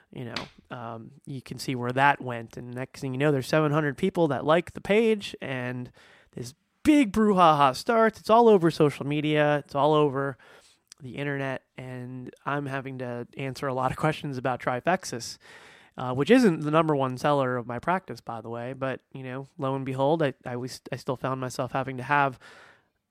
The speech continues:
this conversation time and again with people, you know, assuring them that, listen, this, there's, there's really nothing to this. There's been multiple po-, postmortem analyses done f-,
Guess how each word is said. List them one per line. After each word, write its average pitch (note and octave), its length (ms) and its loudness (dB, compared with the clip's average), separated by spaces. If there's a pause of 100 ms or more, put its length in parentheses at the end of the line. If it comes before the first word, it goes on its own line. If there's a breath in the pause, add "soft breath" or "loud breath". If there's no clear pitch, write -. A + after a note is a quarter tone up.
(220)
this D#3 280 -2
conversation E3 800 0
time D3+ 280 0
and C3+ 80 -6
again G3 320 0
with D#3+ 140 -4
people, B2+ 600 -4 (100)
you C#3 100 -8
know, B2+ 120 -6
assuring F#3 440 0
them C3+ 160 -2
that, B2+ 180 -4
listen, C3 380 -8
this, B2+ 200 -8
there's, C3 380 -10
there's B2+ 180 -6
really F#3 300 4
nothing C#3 360 0
to F#3 180 0
this. G3+ 320 0 (300 loud breath)
There's C3+ 120 -8
been B2+ 200 -8
multiple F3+ 380 2
po-, E3 320 -2
postmortem E3 580 -2
analyses C#3 560 -2
done D3+ 440 -4 (640 soft breath)
f-, - 220 -20